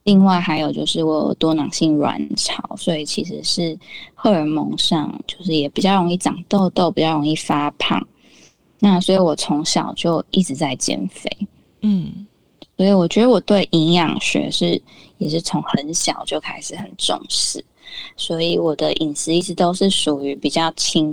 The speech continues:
Speaker 1: 淡，然后高蛋白啊，然后蔬菜非常充足。饮食也是让我保养就是比较顺利的一个很重要的角色。那其实肤质跟心灵状态还有，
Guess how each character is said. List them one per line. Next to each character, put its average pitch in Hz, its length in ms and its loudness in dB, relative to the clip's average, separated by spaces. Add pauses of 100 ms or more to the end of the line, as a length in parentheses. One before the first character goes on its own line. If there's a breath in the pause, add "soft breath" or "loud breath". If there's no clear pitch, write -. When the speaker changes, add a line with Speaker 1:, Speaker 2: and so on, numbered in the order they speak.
(120)
Speaker 1:
淡， - 340 -2
然 156 120 -14
后 165 320 -6
高 185 160 2
蛋 165 320 0
白 143 400 -4
啊， 147 320 -6
然 151 120 -6
后 147 140 -8
蔬 - 260 0
菜 165 240 0
非 156 140 -4
常 147 180 -6
充 156 460 -2
足。 - 260 -4 (500 loud breath)
饮 180 200 6
食 165 220 -2
也 165 280 2
是 190 260 0
让 175 280 0
我 - 340 -4 (240)
保 208 240 4
养 202 280 4
就 180 120 4
是 208 140 4
比 196 160 0
较 175 240 4
顺 175 400 2
利 160 160 4
的 - 220 2
一 147 160 2 (100)
个 139 220 0
很 - 120 -6
重 - 300 -2
要 - 140 -4
的 - 120 -10
角 - 280 -6
色。 - 440 -6 (300)
那 180 360 4
其 175 180 2
实 185 240 2
肤 202 300 4
质 160 420 -2 (400 loud breath)
跟 180 420 2
心 196 420 6
灵 151 280 2
状 180 440 0
态 - 360 -2
还 170 200 -4
有， 160 480 -2